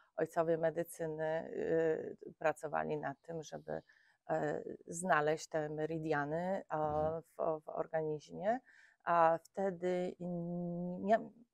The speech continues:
Speaker 1: po prostu była inna nomenklatura, bo jak wiesz, zachodnia medycyna zaczęła raczkować w piętnastym wieku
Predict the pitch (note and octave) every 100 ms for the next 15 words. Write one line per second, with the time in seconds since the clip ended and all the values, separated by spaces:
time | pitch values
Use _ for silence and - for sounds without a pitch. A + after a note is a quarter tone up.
0 | _ F3+ G3 - F#3+ F#3 F3+ F#3 F3+ E3+
1 | D#3+ E3 E3 F3+ F#3 D#3+ F3 F3 E3 D#3
2 | E3+ E3 - E3+ F3 E3 E3+ E3 D#3+ D#3
3 | E3 D#3+ D#3 - - _ E3+ F#3 E3+ D#3+
4 | D3+ - E3 D3+ D3 - - F3+ F3+ E3+
5 | - G3+ F#3 E3+ D3 - D#3+ F#3+